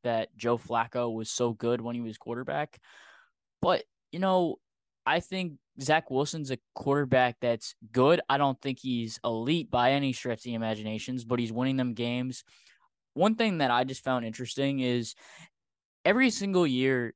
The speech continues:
you talk about the N F L trade deadline, you're expecting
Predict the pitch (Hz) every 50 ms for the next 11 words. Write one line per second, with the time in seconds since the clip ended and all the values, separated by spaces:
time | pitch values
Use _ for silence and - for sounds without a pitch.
0 | _ - 127 127 - - 120 123 120 - - 120 123 120 117 113 117 123 120 120
1 | 117 120 117 110 - 117 113 113 110 - 117 107 110 107 107 104 107 104 101 101
2 | 101 101 101 101 98 - _ _ _ _ _ _ _ - 131 143 135 - - -
3 | - 143 143 - - 151 143 139 135 135